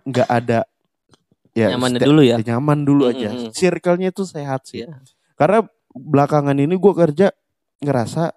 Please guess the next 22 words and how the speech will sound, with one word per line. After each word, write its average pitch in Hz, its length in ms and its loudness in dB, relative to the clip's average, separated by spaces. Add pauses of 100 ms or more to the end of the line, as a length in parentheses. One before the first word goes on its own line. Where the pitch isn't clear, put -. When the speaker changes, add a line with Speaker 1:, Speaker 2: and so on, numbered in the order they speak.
Speaker 1:
gua 123 160 -10
pribadi 123 420 -2
Speaker 2:
Nggak 120 100 2
Speaker 1:
kayak 117 120 0
Speaker 2:
nyaman, 113 100 0
Speaker 1:
circle-nya 120 400 2
nggak 143 140 0
Speaker 2:
circle 123 240 0
Speaker 1:
nyaman. 120 180 0
Speaker 2:
nggak 117 180 -6
sehat. 120 440 -2
Speaker 1:
Entah 120 180 0
circle 127 420 2
dalam 117 280 2
hal 117 160 -2
pertemanan 113 580 -4
di 107 80 -14
kantornya 135 640 -2
atau 107 240 -8
dari 107 300 -6
hal, 101 340 -8 (400)
eh, 104 520 -4